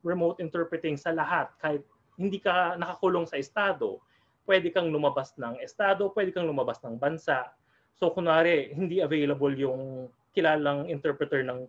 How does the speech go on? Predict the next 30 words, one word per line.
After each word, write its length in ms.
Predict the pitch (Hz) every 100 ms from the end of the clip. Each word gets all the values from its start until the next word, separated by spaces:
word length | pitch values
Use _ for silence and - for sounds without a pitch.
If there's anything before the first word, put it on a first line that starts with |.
| -
court, 320 | 220 185 185 _ _ _ _ _ -
pwede 240 | 269 247
siyang 240 | 240 220
ku-, 160 | 226 220 -
pwede 240 | 262 240
na 140 | 214 196
ngayon 180 | 175
silang 220 | 170 175 165
kumuha 380 | 180 147 135 135
sa 100 | 226
labas 320 | 185 147 -
ng, 320 | 139 127 120 110
uh, 220 | 123 127 147
est-, 180 | 160 -
ng 100 | 170
state 480 | 175 - 220 220 _ 170
o 20 |
sa 160 | 202
labas 240 | 233 160 147
ng 160 | 139
bansa. 480 | 113 110 113 156 117 - _ _ _
So, 160 | - 226
yung 160 | 233
qualification 800 | 214 196 190 202 185 170 - 160
at, 80 | 151 -
at 240 | 160 160
yung 160 | 185 165
specialization 720 | - 165 165 147 139 139 147
ng 80 | 147
interpreter, 720 | 143 151 143 143 127 113 123